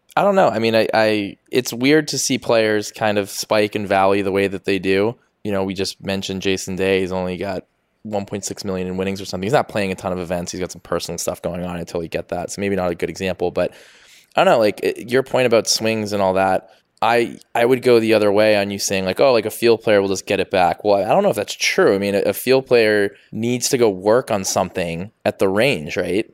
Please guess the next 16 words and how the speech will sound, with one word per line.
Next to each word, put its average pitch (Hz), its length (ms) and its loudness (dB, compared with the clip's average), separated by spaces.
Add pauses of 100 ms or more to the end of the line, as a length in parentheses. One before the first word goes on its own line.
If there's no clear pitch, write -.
(120)
"Hey, 123 160 2
this 113 120 -4
isn't 135 280 -2
going 113 320 0
well. 98 100 0
You 98 60 -2
need 98 60 -4
to 101 60 -6
go 90 100 -2
fix - 420 -4
this." 85 440 -2 (220)
And 110 480 0 (180)
if 117 200 -2
you 117 160 -4
don't 120 300 0
have 113 640 0